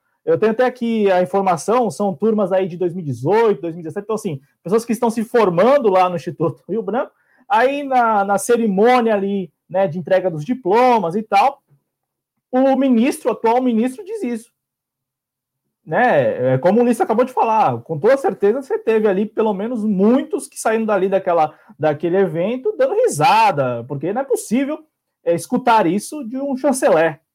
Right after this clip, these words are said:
né? "Olha, a minha missão aqui é colocar o meu país na condição de pária global."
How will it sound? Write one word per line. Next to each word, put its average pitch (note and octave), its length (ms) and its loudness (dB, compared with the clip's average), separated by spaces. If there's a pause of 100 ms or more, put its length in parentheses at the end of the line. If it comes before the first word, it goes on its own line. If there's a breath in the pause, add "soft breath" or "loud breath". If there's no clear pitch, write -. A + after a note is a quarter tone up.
(220)
né? E3+ 240 -2 (300 soft breath)
"Olha, C#3 580 2
a D3 60 0
minha G#3 160 0
missão A3 400 0
aqui G3+ 420 -2
é B3+ 300 0 (140)
colocar G#3+ 420 2
o G#3 60 0
meu B3 160 2
país B3 400 0
na C4+ 100 -6
condição C4+ 300 -2
de C4+ 80 -4
pária A3 360 0
global." F#3 540 -2